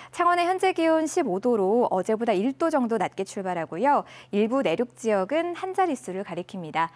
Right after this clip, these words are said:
나가실 때 옷차림 따뜻하게 해주셔야겠습니다. 이번 한 주는 날씨가 갈수록 더 쌀쌀해집니다. 기온이 점점 내림세를 보이면서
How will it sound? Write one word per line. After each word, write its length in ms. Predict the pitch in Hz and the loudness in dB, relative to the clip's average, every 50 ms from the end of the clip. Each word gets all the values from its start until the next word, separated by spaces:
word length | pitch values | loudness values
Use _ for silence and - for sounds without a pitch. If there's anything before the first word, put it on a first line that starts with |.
| - - - - | -12 -20 -8 -4
나가실 420 | - 160 165 240 277 269 - 285 277 | -2 0 2 0 0 0 0 -2 -2
때 260 | 262 - 220 226 262 | 0 0 2 2 2
옷차림 440 | 262 - 170 170 - - 190 202 196 | 2 0 -2 -6 -4 -4 -4 -4 -2
따뜻하게 680 | - 294 294 - 349 - - 247 180 160 - 226 262 262 | -4 -2 -2 -2 -4 -4 -4 -4 -4 -2 0 0 0 0
해주셔야겠습니다. 1120 | 285 - 311 277 269 214 185 - 196 - - 220 208 190 160 147 139 135 131 139 170 214 _ _ _ - - - - - - - - - - | -2 -4 -6 -4 -4 -4 -4 -4 -6 -8 -8 -8 -8 -8 -6 -6 -6 -6 -6 -8 -12 -18 _ _ _ -20 -20 -20 -20 -20 -20 -20 -20 -6 -2
이번 280 | 202 226 285 349 370 | 2 2 4 4 4
한 100 | 392 392 | 2 0
주는 320 | 381 392 370 359 359 359 285 | 0 0 2 2 2 2 2
날씨가 400 | 185 180 208 - - 254 247 254 | 2 2 0 -2 -2 -2 -2 -2
갈수록 480 | 247 - 190 180 - - - 302 302 | -2 -2 -4 -4 -4 -4 -4 -4 -2
더 100 | - - | -4 -4
쌀쌀해집니다. 920 | - - 220 233 - 254 233 233 220 220 196 180 160 147 156 160 160 156 156 - - - - - | -4 -2 -4 -4 -2 -4 -4 -4 -4 -6 -8 -8 -6 -2 0 0 0 0 -2 -6 -12 -20 -20 -14
기온이 340 | - - 240 233 226 247 247 | -2 0 2 2 2 2 0
점점 540 | - - 202 202 214 220 254 247 247 247 | 0 -2 -2 -2 0 2 2 2 2 2
내림세를 540 | 202 165 175 220 277 294 277 - 269 262 269 | 0 0 0 0 0 0 0 0 0 0 0
보이면서 720 | 233 220 202 208 202 175 151 151 151 - 277 285 220 170 | 0 0 0 -2 -2 -6 -8 -8 -2 0 2 2 2 0